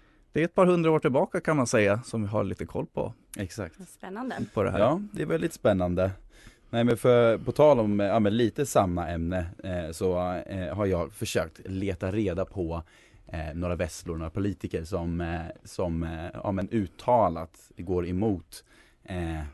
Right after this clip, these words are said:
Speaker 2: vaccin i allmänhet, som tycker att det är, att det är bullshit, så att
Speaker 3: Mm.
Speaker 2: säga. Ehm, och det är lite, var lite svårt att avkoda, eh, en, en linje emellan, eh, ja, men potentiell galenskap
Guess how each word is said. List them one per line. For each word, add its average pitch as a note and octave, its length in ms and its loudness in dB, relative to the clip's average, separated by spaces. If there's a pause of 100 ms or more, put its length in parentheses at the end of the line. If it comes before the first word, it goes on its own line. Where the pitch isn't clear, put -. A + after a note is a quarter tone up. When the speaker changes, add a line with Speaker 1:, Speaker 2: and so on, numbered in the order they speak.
(340)
Speaker 2:
vaccin F2+ 560 -6
i D#2+ 60 -6
allmänhet, D#2 520 -10
som D#2+ 120 -12
tycker E2 260 -12
att - 100 -16
det E2 180 -12
är, D#2+ 300 -12
att E2 140 -14
det E2 80 -12
är D#2 40 -10
bullshit, - 720 -14
så - 120 -14
att F2+ 40 -8
Speaker 3:
Mm. F#3 100 -8
Speaker 2:
säga. F3 180 -8 (760)
Ehm, F#2 760 2
och A2+ 380 6 (180)
det A#2+ 140 2
är C#3+ 40 4
lite, D#3+ 300 0
var D#3+ 100 4
lite E3 200 -4
svårt D3+ 300 -4
att - 60 -6
avkoda, G2+ 960 -2 (140)
eh, E2+ 260 -6 (140)
en, F#2+ 240 -4
en F#2+ 140 -2
linje F#2+ 800 -2
emellan, F2 720 -2 (240)
eh, D#2+ 220 -6 (100)
ja, F#2+ 60 -4
men E2+ 240 -4
potentiell F#2 540 -6
galenskap F2 840 -2